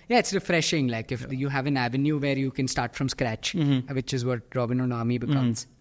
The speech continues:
Speaker 1: I think that's really, really interesting.
Speaker 2: Mm-hmm.
Speaker 1: Um, I'd be curious to know, as you scale, right,
Speaker 2: Yeah.
Speaker 1: these also feel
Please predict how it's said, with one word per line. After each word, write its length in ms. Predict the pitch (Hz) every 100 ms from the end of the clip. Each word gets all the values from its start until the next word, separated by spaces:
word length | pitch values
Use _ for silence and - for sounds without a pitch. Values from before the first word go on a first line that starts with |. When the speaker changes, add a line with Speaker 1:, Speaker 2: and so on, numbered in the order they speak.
| -
Speaker 1:
I 60 |
think 140 | 135 175
that's 300 | 175 - 139
really, 300 | 147 147 131
really 220 | 123 123
interesting. 480 | 113 117 - 110 101
Speaker 2:
Mm-hmm. 560 | 160 110 110 - - 196
Speaker 1:
Um, 200 | 214 - - _ _
I'd 140 | 202 339
be 100 | 480
curious 400 | 202 196 240 -
to 120 | 220
know, 340 | 147 151 165 - -
as 180 | 139 156
you 100 | 220
scale, 580 | - - - 156 143 113 101
right, 220 | 120 180
Speaker 2:
Yeah. 100 | 113
Speaker 1:
these 120 | 170
also 440 | - 147 - 262 -
feel 400 | - - 175 185